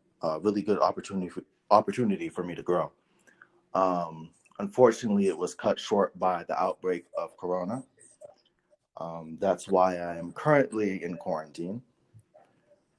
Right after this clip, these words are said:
Um, I did not come in contact with the virus, but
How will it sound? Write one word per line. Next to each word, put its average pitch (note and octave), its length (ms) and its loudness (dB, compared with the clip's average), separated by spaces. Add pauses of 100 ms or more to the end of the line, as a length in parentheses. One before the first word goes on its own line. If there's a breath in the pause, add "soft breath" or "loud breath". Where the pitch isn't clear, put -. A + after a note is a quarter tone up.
(200)
Um, D#2+ 480 -6
I G#2 400 4 (240)
did G#2 180 0
not G#2 240 2
come A#2 160 -4
in G2+ 100 -2
contact A#2 600 -4
with C#3 260 -2
the D3 80 -6
virus, D3 480 -2 (180)
but F#2+ 320 -2